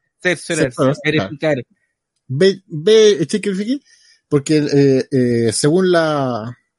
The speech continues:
Speaker 2: la página oficial de, de Discotech, decía que estaba sin censura por primera vez. Dije, eh, "Ay, vamos a ver, porque a lo mejor sin censura, ¿eh?".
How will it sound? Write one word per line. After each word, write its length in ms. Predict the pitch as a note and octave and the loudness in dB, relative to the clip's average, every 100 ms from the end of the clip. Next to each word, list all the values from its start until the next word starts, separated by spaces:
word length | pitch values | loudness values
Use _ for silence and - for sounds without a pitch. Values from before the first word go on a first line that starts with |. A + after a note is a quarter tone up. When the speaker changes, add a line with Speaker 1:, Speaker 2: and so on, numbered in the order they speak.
| _ _ | _ _
Speaker 2:
la 200 | - C#3 | -2 0
página 240 | D#3 G3 G3+ | 0 0 -2
oficial 320 | E3 G3 G#3+ | -2 -2 -2
de, 540 | G#3+ A3 A3 G#3+ A3 F#3+ | -2 -2 -2 -4 -6 -8
de 180 | D#3+ F#3 | -2 -2
Discotech, 460 | F3+ F#3 F#3+ C#4 _ _ _ _ _ - | -2 -2 -2 -2 _ _ _ _ _ -12
decía 280 | B2 - F3 | -6 -2 -2
que 60 | |
estaba 280 | D#3+ F3+ F3 | 0 0 0
sin 280 | C#3+ - G3+ | 0 -4 -4
censura 460 | G3 F3+ G#3+ G3+ - | -4 -2 0 -2 -2
por 220 | F3 E3 | 0 0
primera 380 | - D#3 A3 A#3 | 0 2 2 2
vez. 380 | D3+ - - - _ _ _ _ _ _ - | 0 -2 -10 -20 _ _ _ _ _ _ -16
Dije, 300 | A2 A#2+ - - - _ _ _ | -8 -8 -8 -18 -20 _ _ _
eh, 40 | - - - - | -20 -20 -20 -18
"Ay, 240 | A#2 D#3+ | -10 -4
vamos 320 | F3+ F3+ F3 F#3+ | -2 -2 -2 -2
a 40 | |
ver, 120 | E3 | -2
porque 240 | - C3+ D3 | -2 -4 -2
a 20 | |
lo 60 | C#3+ | -2
mejor 180 | F3 | -2
sin 160 | C#3+ F3 | -2 -4
censura, 580 | E3 D3 F3+ D#3+ E3 | -4 -4 -2 -2 -2
¿eh?". 40 | F#3 | -4